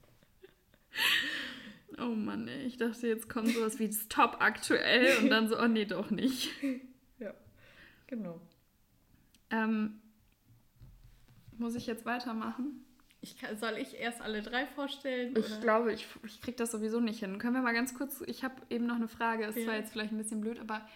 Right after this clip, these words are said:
Speaker 1: Kiss Me Once, hab ich das dieses oder letztes Jahr
Speaker 2: <laughs>
Speaker 1: gelesen?
Speaker 2: Dieses Jahr, keine Ahnung.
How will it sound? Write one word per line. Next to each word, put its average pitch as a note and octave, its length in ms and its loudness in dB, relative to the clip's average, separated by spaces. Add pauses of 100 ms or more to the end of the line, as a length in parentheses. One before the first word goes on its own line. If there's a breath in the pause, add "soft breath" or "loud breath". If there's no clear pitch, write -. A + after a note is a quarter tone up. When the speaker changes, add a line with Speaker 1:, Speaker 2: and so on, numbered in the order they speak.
(140 loud breath)
Speaker 1:
Kiss A3+ 220 -6
Me A3 140 0
Once, A3 260 -2
hab G#3+ 80 -4
ich G#3+ 80 -6
das A3 140 -8
dieses A#3 320 -6
oder D4+ 140 -8
letztes C4 420 0
Jahr - 120 -2
Speaker 2:
<laughs> B3+ 120 -6
Speaker 1:
gelesen? - 1700 -8
Speaker 2:
Dieses B3 360 2
Jahr, G3+ 140 0
keine A3+ 340 -2
Ahnung. G3+ 440 0